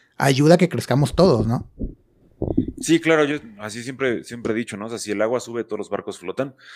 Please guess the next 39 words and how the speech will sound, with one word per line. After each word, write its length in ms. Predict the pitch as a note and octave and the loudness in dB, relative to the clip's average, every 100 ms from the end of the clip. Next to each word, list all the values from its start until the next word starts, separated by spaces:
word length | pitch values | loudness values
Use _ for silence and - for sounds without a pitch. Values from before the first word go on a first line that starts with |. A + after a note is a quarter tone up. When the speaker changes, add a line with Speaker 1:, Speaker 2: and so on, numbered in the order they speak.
| - _ | -20 _
Speaker 2:
Entonces 240 | G2+ G2+ | 0 2
queremos 400 | - G2+ G#2 G#2+ | 2 0 0 -4
como, 440 | F#2+ F2 D#2+ D#2 - _ _ _ _ | -4 -2 0 0 -4 _ _ _ _
pues, 200 | G#2+ G2+ | 0 2
compartir 400 | A2+ G#2 G#2+ B2 | 2 0 0 0
esa 140 | B2+ C3 | -2 -2
información 600 | G2+ F#2 F#2 - A#2 A#2+ | -4 -2 -2 0 0 0
y 60 | |
compartir 540 | - E2 F2+ D#2+ A2 A2 | -6 -4 -4 -4 -6 -2
todo 300 | A2 A#2+ A#2 | 2 2 2
para 200 | F2 E2+ | 0 0
que, 220 | F2 E2+ _ | -4 -8 _
pues, 140 | - - | -20 -4
cada 180 | A#2 A#2+ | 0 2
vez 180 | A#2+ | 2
haya 240 | A#2 A2+ A2 | 0 2 0
mejor 360 | - F2+ F#2+ | -2 -10 -8
cerveza. 540 | G#2+ A2 A2+ C#3+ E3 C#3 | -6 -2 -2 -2 -4 -4
O 80 | A2 | -6
sea, 120 | F#2+ | -8
en 160 | F2+ _ _ _ _ _ | -8 _ _ _ _ _
parte 260 | C3+ C#3+ | -2 2
hasta 380 | D#3+ A#2+ G2 E2 - _ _ | 0 2 2 0 -12 _ _
podría 240 | - G2+ A2+ | 0 2 2
decir 200 | A#2 A#2+ | 0 -4
esto 140 | - | -4
un 60 | A#2 | -6
poquito 280 | A2+ A2 B2 | -8 -2 0
egoísta 320 | F#2+ F#2+ A#2+ | 0 -2 -6
de 80 | F#2 | -4
mi 60 | |
parte, 260 | G2+ G#2 C3+ | -4 -4 -6
porque 240 | G2+ F#2 | -6 -8
yo 100 | G2+ | -10
quiero 180 | G#2+ G#2 | -8 -10
tomar 220 | F2+ F#2+ | -6 -8
siempre 240 | G2+ G2 F#2+ | -8 -10 -10
mejor 240 | E2 F2+ | -8 -10
cerveza, 460 | A2 F#2 A#2 D#3+ | -8 -6 -8 -10